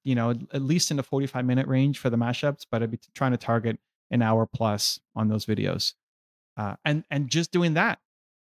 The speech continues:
if, if your goal is a hundred thousand subscribers in the next year, just doing that gets you to a hundred thousand too, right? Like, this is a very achievable goal for where you're at right now.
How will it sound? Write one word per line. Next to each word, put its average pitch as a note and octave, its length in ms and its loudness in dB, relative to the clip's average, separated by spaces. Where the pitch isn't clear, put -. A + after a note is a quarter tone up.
if, C#3+ 100 6
if - 440 -4
your F3+ 100 0
goal G3+ 300 2
is D#3 100 -2
a D3+ 60 0
hundred E3 280 -2
thousand D#3+ 320 0
subscribers D#3 580 0
in E3 60 -4
the D3+ 80 0
next D3 280 -4
year, E3+ 200 2
just F#3+ 360 -4
doing F#3 180 2
that G3 240 0
gets - 220 -2
you C3 60 0
to B2+ 80 2
a A#2+ 40 2
hundred B2+ 280 0
thousand C3 320 2
too, F#3 240 0
right? D3 180 0
Like, B2+ 120 -4
this G3 180 0
is F3 80 -2
a C#3+ 80 -2
very D3+ 500 0
achievable C#3 520 -2
goal A2+ 540 4
for A2+ 280 0
where B2+ 260 2
you're B2 220 2
at A#2+ 120 2
right A#2+ 200 -2
now. B2+ 320 0